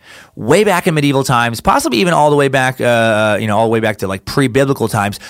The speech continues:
there were Masonic orders that sound comparable to today's trade unions to me.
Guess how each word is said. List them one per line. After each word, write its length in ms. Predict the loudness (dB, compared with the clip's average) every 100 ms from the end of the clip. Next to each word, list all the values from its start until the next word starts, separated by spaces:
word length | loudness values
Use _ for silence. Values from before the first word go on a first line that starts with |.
| -8
there 160 | 0 2
were 180 | 2 0
Masonic 580 | 0 0 0 0 -2
orders 540 | 0 0 -2 -8 -12 -14 -8
that 160 | -6
sound 340 | -2 0 -2 -2
comparable 460 | 0 0 0 -2
to 140 | -2 -6
today's 460 | -2 -2 -2 -6
trade 480 | -10 -4 0 2 0
unions 400 | -2 -6 -8 -10
to 100 | -6
me. 240 | -4 -4